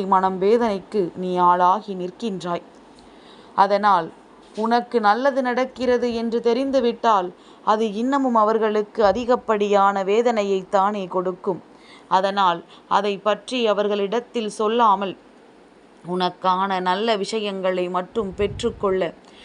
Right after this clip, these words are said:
என் பிள்ளை, நீ தயாராக இருந்து கொள். ஏனென்றால், நான் யாருக்கும் தெரியாமல் அதை உனக்கு தரப்போகின்றேன். இந்த வாழ்க்கையின் சந்தோஷத்தை உன் கைகளில் தரப்போகின்றேன்.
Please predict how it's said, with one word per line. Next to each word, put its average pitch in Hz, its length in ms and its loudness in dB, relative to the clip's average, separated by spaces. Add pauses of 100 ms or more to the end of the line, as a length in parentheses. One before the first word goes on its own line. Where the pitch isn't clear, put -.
(280)
என் 214 300 0
பிள்ளை, 226 340 2 (360)
நீ 190 160 -6 (120)
தயாராக 196 680 2 (260)
இருந்து 214 380 -4
கொள். 190 200 -4 (840)
ஏனென்றால், 208 720 0 (440)
நான் 208 360 2 (160)
யாருக்கும் 226 720 0
தெரியாமல் 202 760 0
அதை 185 280 -4
உனக்கு 202 440 -4
தரப்போகின்றேன். 185 960 -2 (760)
இந்த 208 320 -2
வாழ்க்கையின் 208 720 0
சந்தோஷத்தை 208 840 -4 (140)
உன் 190 220 -8
கைகளில் 196 580 -2
தரப்போகின்றேன். 190 960 -4